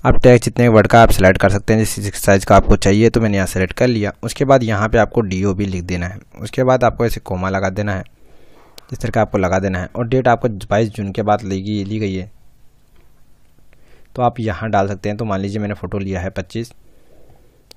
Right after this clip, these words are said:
ज़ीरो आठ दो हज़ार बाईस का, तो मैंने यहाँ डाल दिया है और मेंशन भी कर दिया है। इसको मैं सिलेक्ट करूँगा और इसको मैं यहाँ से इसको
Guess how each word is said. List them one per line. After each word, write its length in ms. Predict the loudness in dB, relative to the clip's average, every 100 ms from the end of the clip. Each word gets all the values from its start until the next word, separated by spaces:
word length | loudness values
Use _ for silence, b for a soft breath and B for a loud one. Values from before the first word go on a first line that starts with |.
| -20
ज़ीरो 240 | -14 -10 -8
आठ 200 | -10 -12 -18 -20
दो 240 | -18 -10 -10
हज़ार 340 | -8 -8 -10 -14 _ -20 -20 _ -20 -20 -20 -20 -20 -18 -12
बाईस 260 | -10 -10
का, 120 | -14
तो 140 | -12 -8
मैंने 200 | -6 -4
यहाँ 280 | -4 -6 -6
डाल 200 | -4 -4
दिया 220 | -2 -2
है 100 | 0
और 80 | -2
मेंशन 360 | -2 -6 -8 -8
भी 60 | -6
कर 180 | -6 -4
दिया 200 | -4 -4
है। 100 | -6 b b b b -16
इसको 200 | -6 -2
मैं 100 | -2
सिलेक्ट 300 | -2 -4 -2
करूँगा 360 | 0 0 -2 -6
और 300 | -8 -6 -6
इसको 240 | -6 -8
मैं 160 | -6 -4
यहाँ 240 | -4 -6
से 220 | -8 -8 -10 -14 -16
इसको 280 | -16 -10 -8